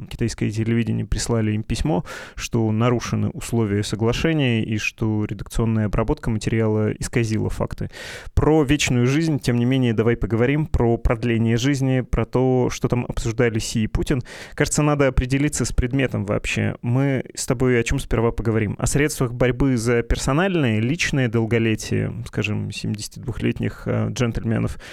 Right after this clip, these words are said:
причем активное, функциональное, да, долголетие, нужно определиться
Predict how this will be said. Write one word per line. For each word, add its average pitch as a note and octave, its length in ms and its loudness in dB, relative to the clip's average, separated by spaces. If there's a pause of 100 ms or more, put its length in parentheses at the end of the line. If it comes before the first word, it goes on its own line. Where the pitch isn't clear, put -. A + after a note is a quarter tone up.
(340)
причем A2 460 0
активное, G#2 400 0
функциональное, G#2 720 -2
да, A#2 160 -2
долголетие, A2 640 -2
нужно G#2 320 -2
определиться G#2 680 -2